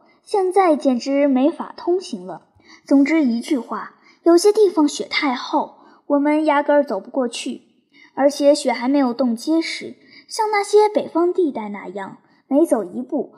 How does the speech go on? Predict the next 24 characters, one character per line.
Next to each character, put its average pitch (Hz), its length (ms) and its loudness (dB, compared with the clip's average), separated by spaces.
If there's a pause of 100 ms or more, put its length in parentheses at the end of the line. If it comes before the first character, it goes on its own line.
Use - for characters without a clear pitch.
(140)
都 320 160 4
要 311 200 6
冒 311 320 0
被 294 220 0
活 269 260 -4
埋 233 280 -8
的 311 100 -4
危 226 200 -6
险。 185 340 -18 (560)
我 330 120 -2
们 359 100 -6 (240)
在 403 240 0
潘 427 240 -6
普 - 140 -14
洛 294 280 -2
纳 240 280 -10 (240)
待 262 160 2
了 254 140 2
不 254 180 -6
少 214 240 -6
于 214 220 -6
二 269 240 -4
十 214 180 -8
天， 226 300 -10